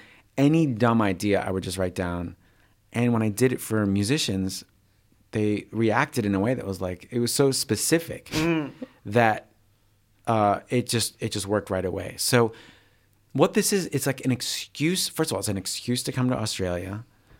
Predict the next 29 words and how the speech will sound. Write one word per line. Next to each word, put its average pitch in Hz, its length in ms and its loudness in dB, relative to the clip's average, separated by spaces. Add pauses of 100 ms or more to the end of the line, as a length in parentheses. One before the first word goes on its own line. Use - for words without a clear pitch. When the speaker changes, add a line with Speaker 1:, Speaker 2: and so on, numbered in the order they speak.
(460)
Speaker 1:
Because - 220 -8
if 220 100 0
I 277 100 4
just 320 240 2
showed 151 260 4
up 135 160 4
and 110 120 2
was 104 120 -2
like, 104 140 2
"Hey, 131 160 0
I'm 120 120 2
gonna, 139 160 2 (280)
you 139 120 0
know, 104 280 2 (540)
only 170 400 4
talk 143 260 2
about, 117 400 2
uh, 107 340 2
I'm 123 100 0
gonna 127 120 6
go 127 120 6
up 135 100 -2
there 131 80 2
and 120 80 2
just 104 120 -4
only 113 160 2
talk 104 160 -2
about 104 180 2
Portlandia," 98 640 0